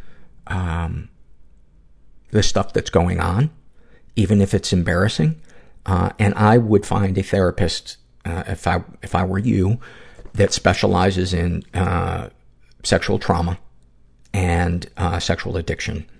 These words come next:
because I have the feeling, um, once you start processing the shit that happened in your childhood, uh, you, it might open some doors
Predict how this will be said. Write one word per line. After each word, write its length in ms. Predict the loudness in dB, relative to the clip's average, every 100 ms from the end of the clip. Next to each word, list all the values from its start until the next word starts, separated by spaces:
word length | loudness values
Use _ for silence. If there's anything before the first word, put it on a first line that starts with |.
| -20 -16 -6
because 500 | -2 0 -2 -4 -12 -18 -20 -20 _ -10 -2
I 100 | 2
have 140 | 2
the 60 | 0
feeling, 520 | -2 0 2 4 2 0 -20 -20 -20 -20 -6
um, 600 | -2 0 2 2 0 -2 -6 -20 -20 -20 -20 -20 -12 0
once 180 | 2 2
you 60 | 2
start 260 | 4 4
processing 680 | 2 0 2 0 2 2 2 -4 _ -8
the 80 | -2
shit 220 | 2 4
that 120 | 4
happened 340 | 2 2 2 4
in 80 |
your 100 | 2
childhood, 600 | 0 2 2 2 0 -2 -4 -16 -18 -18 -8
uh, 380 | -6 -4 -6 -8 -12 -20 -20 -14
you, 340 | -6 -4 -2 -6 -10 -20 -20 -20 -20 -20 -18 -18 -18 -20 -14 -2
it 120 | 0
might 240 | 2 2 0
open 220 | 2 2
some 200 | 4 4
doors 500 | 6 6 4 0